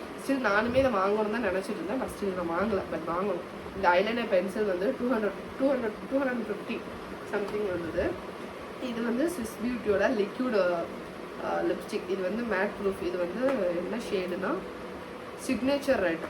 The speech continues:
ம், ரெட் கலர் ஷேடு. இந்த ஷேட் தான் வாங்கினோம். இது எல்லாமே அவங்க சொன்னது தான். So, இந்த லிப்ஸ்டிக்குமே வாங்கியிருந்தோம். லிக்விட் எவ்வளோ க்யூட்டாக அது பார்த்தீங்கன்னா, இது வந்து மேட் லிப்ஸ்டிக். So, இதுவுமே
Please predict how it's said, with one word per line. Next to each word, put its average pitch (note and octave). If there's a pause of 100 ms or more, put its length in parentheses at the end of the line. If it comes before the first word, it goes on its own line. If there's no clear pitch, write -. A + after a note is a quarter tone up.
(160)
ம், - (840)
ரெட் F#3
கலர் A#3
ஷேடு. F3 (120)
இந்த E3+
ஷேட் F3
தான் E3+
வாங்கினோம். E3+
இது F3
எல்லாமே F#3+
அவங்க F#3 (120)
சொன்னது G#3
தான். G3 (680)
So, - (320)
இந்த F3 (100)
லிப்ஸ்டிக்குமே G3
வாங்கியிருந்தோம். E3+ (960)
லிக்விட் - (800)
எவ்வளோ D#3+
க்யூட்டாக F#3
அது F3+
பார்த்தீங்கன்னா, G3+
இது G3
வந்து G#3+
மேட் F#3+
லிப்ஸ்டிக். G3+
So, G3 (160)
இதுவுமே E3+